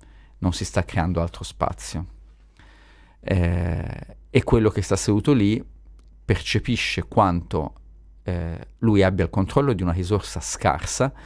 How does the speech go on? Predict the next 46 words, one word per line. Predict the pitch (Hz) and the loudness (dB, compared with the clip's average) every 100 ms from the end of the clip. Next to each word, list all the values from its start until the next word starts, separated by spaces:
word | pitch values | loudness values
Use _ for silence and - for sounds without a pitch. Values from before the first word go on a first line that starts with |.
| - - | -20 -8
che | - | -8
sono | - 98 | 0 2
le | 90 | 2
posizioni | - 85 90 - 101 | 0 -6 -4 0 0
di | 82 | 0
privilegio, | - 92 85 78 78 110 143 - - - - - - | 0 0 0 -2 -2 -2 -4 -8 -20 -18 -20 -20 -2
e | 104 | 0
dunque | 107 165 156 | 2 2 2
cercherà | 104 107 - 131 110 - | 0 -2 -2 0 0 -2
di | - 107 | -6 -8
fare | - 113 92 95 | -2 0 0 -2
di | 107 127 | -2 -2
tutto | - 143 - - 170 - - - - | -2 -6 -4 0 0 -4 -20 -20 -6
per | 101 | -6
controllarla | - 104 - 120 117 87 85 85 - - - | 0 0 2 2 4 2 2 -6 -12 -16 -12
per | 85 | -10
se | - 123 | -6 -6
stesso, | - 185 202 - - - | -2 0 0 0 -4 -2
e | 95 | -6
poi | - 90 | 0 -2
quando | - 85 87 | 0 -6 -4
lui | 104 92 - | -4 -6 -8
si | - | -12
deve | 82 78 | -10 -10
alzare | 80 - 85 | -8 -8 -8
e | |
andare | 92 123 170 | -6 -6 -4
via, | 104 76 101 - - - - - - - _ - _ _ | -2 -4 -6 -12 -20 -20 -20 -20 -20 -20 _ -20 _ _
per | - | -12
chi | - | -4
vuole | 92 87 95 | 0 2 2
lui. | 139 80 87 107 - - - - | 2 0 -4 -10 -18 -20 -20 -10
Dunque | 82 85 | -6 -4
magari | 85 85 90 | -2 0 0
membri | 87 87 87 | 0 0 0
della | 85 82 | -2 -2
sua | 95 | -2
famiglia | - 170 151 78 80 | 0 2 2 0 -6
o | |
persone | 82 82 - 98 87 | -6 -10 -6 -4 -4
che | 87 | -6
sono, | - 90 82 85 | -6 -4 -4 -6
che | - | -2
gli | 90 | -2
sono | 85 92 | 0 -2
vicine | 85 87 - 95 | 0 -2 0 0